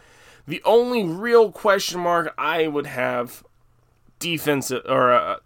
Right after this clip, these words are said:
position player-wise is that second base. Uh, is, is Garrett Hampson and his wheels, is he gonna be seeing a lot of time? Are we gonna see Brendan Rodgers really break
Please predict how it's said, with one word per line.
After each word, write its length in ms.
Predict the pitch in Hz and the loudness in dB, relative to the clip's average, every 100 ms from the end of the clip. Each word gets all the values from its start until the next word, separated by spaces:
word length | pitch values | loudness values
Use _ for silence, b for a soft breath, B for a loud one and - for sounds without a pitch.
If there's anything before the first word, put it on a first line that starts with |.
| _ _ - | _ _ -6
position 600 | 151 156 165 151 135 127 | 0 2 2 2 -2 -2
player-wise 800 | - 131 127 120 113 104 104 - b b b b b b _ - | 0 2 2 2 0 -2 -6 -12 b b b b b b _ -4
is 200 | 180 165 | -2 2
that 160 | 165 | 2
second 540 | 151 165 143 120 120 156 | 2 -2 -2 -6 -10 -4
base. 500 | 135 139 - - - _ b b b - | -2 -2 -4 -6 -10 _ b b b 2
Uh, 280 | 131 135 - | 4 4 4
is, 440 | 151 147 131 - _ _ _ _ _ _ _ _ - | 2 2 -2 -8 _ _ _ _ _ _ _ _ -6
is 180 | 151 - | -6 4
Garrett 320 | 180 170 127 | 6 6 6
Hampson 560 | 160 170 160 170 165 - | 2 2 0 -4 -4 -4
and 180 | 143 139 | -4 0
his 240 | 165 127 | 0 0
wheels, 680 | 123 147 175 170 170 156 143 | 0 2 4 2 2 0 -4
is 120 | 139 | -4
he 120 | 160 | -2
gonna 220 | 160 160 | 0 0
be 80 | 165 | -2
seeing 280 | 147 165 160 | -4 -4 -2
a 40 | |
lot 280 | 160 160 151 | -2 0 0
of 120 | 156 | -2
time? 520 | - 170 160 156 156 151 b b b | -4 0 2 4 2 -2 b b b
Are 160 | 143 139 | 2 4
we 100 | 147 | 4
gonna 160 | 156 | 2
see 160 | 143 156 | 2 -2
Brendan 540 | 127 147 160 156 135 | 2 2 4 4 0
Rodgers 840 | 127 131 143 151 151 160 156 147 - | -2 2 6 4 4 0 0 -4 -10
really 320 | 143 160 175 151 | -6 -2 0 -2
break 640 | - - - 175 170 | -6 -18 -4 -2 -2